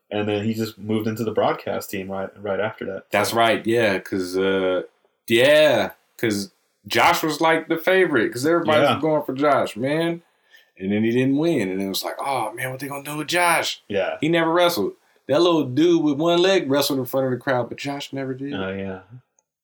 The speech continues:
Speaker 1: That's, uh, I forgot about him. <laughs>
Speaker 2: Zach Gowen?
Speaker 1: Zach Gowen, that's right.
Speaker 2: Man.
Speaker 1: <laughs> Um, and then, uh, yeah, so I would say that this was definitely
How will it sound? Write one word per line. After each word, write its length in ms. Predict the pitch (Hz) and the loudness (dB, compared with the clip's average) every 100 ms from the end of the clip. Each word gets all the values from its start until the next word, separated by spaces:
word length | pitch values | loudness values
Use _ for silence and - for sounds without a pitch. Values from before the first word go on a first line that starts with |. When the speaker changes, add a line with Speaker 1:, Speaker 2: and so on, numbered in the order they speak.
| _ _ - | _ _ -10
Speaker 1:
That's, 280 | 98 - 95 | -10 -10 -12
uh, 260 | 92 92 95 _ _ 107 | -12 -14 -20 _ _ -20
I 340 | - _ _ - | -20 _ _ -16
forgot 200 | 92 90 | -12 -10
about 200 | 92 95 | -10 -10
him. 160 | 95 - | -14 -4
<laughs> 760 | 202 - 170 - 185 202 202 | 0 2 2 2 2 2 2
Speaker 2:
Zach 400 | 196 - 123 - 104 | 0 0 0 -2 0
Gowen? 380 | 131 151 156 | 2 2 -2
Speaker 1:
Zach 300 | 151 95 87 | -4 -4 -4
Gowen, 340 | 95 95 98 92 | -2 -2 -2 -4
that's 280 | 95 95 101 | -10 -10 -4
right. 240 | 98 98 - - - 123 | -4 -4 -8 -16 -18 -20
Speaker 2:
Man. 1080 | 80 - - - - 156 - 147 143 131 - | -20 -20 -20 -16 -8 -6 0 0 2 0 0
Speaker 1:
<laughs> 60 | - - _ _ _ _ _ _ - | -10 -10 _ _ _ _ _ _ -4
Um, 540 | 101 104 101 101 101 - - _ | 0 2 0 0 -4 -10 -20 _
and 180 | 104 104 | -6 -4
then, 280 | 104 107 107 | -2 -2 -2
uh, 240 | 107 104 101 | -2 -2 0
yeah, 300 | 156 143 123 | 2 2 -2
so 340 | - 113 110 _ _ _ _ 110 | -2 -4 -4 _ _ _ _ -2
I 100 | 107 | 0
would 200 | 110 104 | 0 0
say 240 | 127 123 | 0 2
that 180 | 113 104 | 0 -2
this 280 | 117 113 - | -4 -6 -6
was 160 | 110 104 | -6 -2
definitely 480 | 117 113 110 104 | -2 0 -2 -4